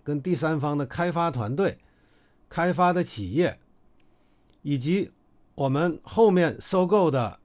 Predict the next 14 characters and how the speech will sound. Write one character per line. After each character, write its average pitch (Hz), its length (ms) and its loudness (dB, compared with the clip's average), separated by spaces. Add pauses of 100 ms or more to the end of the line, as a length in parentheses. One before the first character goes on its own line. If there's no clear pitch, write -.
(140)
Mendix， 165 720 0 (880)
都 233 280 6
是 190 300 2
有 127 260 0
助 196 240 2
于 151 160 2
打 101 260 0
造 143 300 0 (420)
Manosphere 156 760 0
的 104 240 -6 (400)
深 208 340 0
度 190 180 2
应 156 200 2
用。 151 200 -2